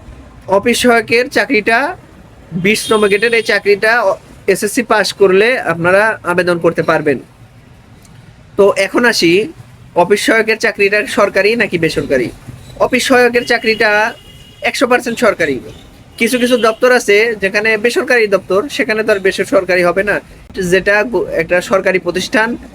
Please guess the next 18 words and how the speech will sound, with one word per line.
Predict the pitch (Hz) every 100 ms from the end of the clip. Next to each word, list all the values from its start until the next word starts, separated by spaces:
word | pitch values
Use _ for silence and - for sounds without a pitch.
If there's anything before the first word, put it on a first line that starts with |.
| -
সেখানে | - 175 196
অফিস | 208 196 185
সহায়কের | 208 202 214
চাকরি | 214 190 185 196 226 -
অবশ্যই | 175 190 - 233
সরকারি, | 240 196 156 135 123 92 - - - - -
সরকারি | 214 202 175
চাকরি। | 160 139 120 - - - -
আপনারা | - 175 214
নির্দ্বিধায়, | 220 220 208 190 196 214 262 339
আহ, | - - - 151 156 156 156
সরকারি | - 208 202 202
চাকরি | 202 185 185
হিসাবে | 180 208 208 240 330 - - -
আবেদন | 151 165 160 151
করবেন, | 147 127 113 - - -
সমস্যা | 147 143
নেই। | 127